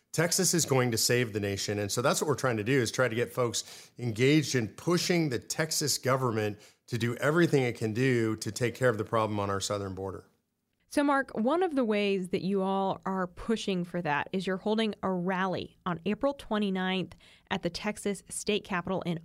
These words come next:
Speaker 2: Austin. Explain what exactly is happening here.
Speaker 1: Yeah, you know, it's funny because when, when we first started talking about this idea, I was very hesitant. I come out of the Tea Party movement. I've done a lot of <laughs> rallies in my day,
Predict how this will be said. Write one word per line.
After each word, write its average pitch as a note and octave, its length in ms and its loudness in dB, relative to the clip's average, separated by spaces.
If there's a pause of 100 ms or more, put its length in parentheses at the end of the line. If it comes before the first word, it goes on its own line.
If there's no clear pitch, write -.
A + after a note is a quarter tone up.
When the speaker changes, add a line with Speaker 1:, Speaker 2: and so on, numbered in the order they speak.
Speaker 2:
Austin. E3+ 500 -4 (360)
Explain E4 580 0
what F#3+ 420 0
exactly F#3 640 -2
is E3+ 220 -4
happening - 440 -6
here. - 220 -10 (600)
Speaker 1:
Yeah, F#3+ 140 4
you F#3+ 160 4
know, G3+ 160 8
it's F3 140 4
funny G3+ 240 6
because C#3+ 500 4
when, C3 460 4
when C#3 160 4
we B2+ 60 2
first E3+ 200 2
started C3+ 300 2
talking C#3 340 2
about A#2+ 220 2
this A#2 160 0
idea, B2 360 4
I A2+ 60 4
was A2+ 160 2
very B2+ 340 4
hesitant. A2 640 2
I G#2+ 140 -6
come C3 200 0
out C3+ 120 2
of A#2+ 100 0
the G#2+ 80 -2
Tea B2+ 220 -2
Party B2 260 0
movement. A#2 320 0
I've G#2+ 140 0
done A#2 160 2
a G#2+ 80 2
lot A2 340 2
of B2+ 80 4
<laughs> - 0 -
rallies B2 480 2
in A#2 80 0
my A2+ 160 2
day, A2 400 2